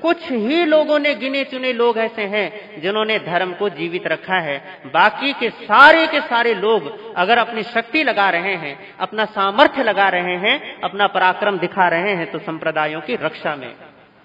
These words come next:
केवल और केवल संप्रदायों की सुरक्षा में। लोग जानते नहीं है कि छोटा सा जीवन मिला है, चार दिन की जीवन है, चार दिन की जिंदगी, और इसकी रक्षा कर रहे हैं। किसकी सुरक्षा में?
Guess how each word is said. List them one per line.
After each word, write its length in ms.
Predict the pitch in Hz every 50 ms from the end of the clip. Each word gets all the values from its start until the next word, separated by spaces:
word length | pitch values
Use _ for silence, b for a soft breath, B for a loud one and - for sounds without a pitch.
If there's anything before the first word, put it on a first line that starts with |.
| _ _ _ _ _
केवल 280 | - 190 202 226 220 214
और 100 | 208 196
केवल 280 | 202 202 190 180 196 185
संप्रदायों 560 | - 190 170 180 165 165 170 165 165 160 165
की 100 | 160 143
सुरक्षा 420 | - 151 139 131 - - 139 127 123
में। 140 | 127 - - - - - - _ _ _ _ _ _ _ _ _ _ _ _ _ _ 151
लोग 340 | 156 185 220 208 175 -
जानते 360 | 170 175 190 202 208 220 214 190
नहीं 200 | 185 185 202 214
है 60 | 202
कि 120 | 208 185
छोटा 300 | - 196 185 185 202 180
सा 140 | 180 - 165
जीवन 320 | 135 139 165 180 160 165
मिला 320 | 156 147 147 147 160 180 175
है, 140 | 160 151 143
चार 280 | - 170 165 170 160
दिन 160 | 151 156 156
की 140 | 147 - 139
जीवन 360 | 127 139 147 143 170 202 190
है, 160 | 147 135 127 127
चार 220 | - 151 156 151
दिन 180 | 147 151 151 143
की 120 | - 143
जिंदगी, 720 | 131 139 151 165 170 226 233 233 277 240 165 - 220 - - - -
और 100 | 180 175
इसकी 420 | - 202 214 202 - - 185 165
रक्षा 320 | 151 175 190 - - 214 196
कर 140 | 190 175
रहे 120 | 165 165 170
हैं। 140 | 165 - -
किसकी 260 | 202 - - 247 233
सुरक्षा 400 | - 226 220 220 - - 233 220
में? 120 | 220 233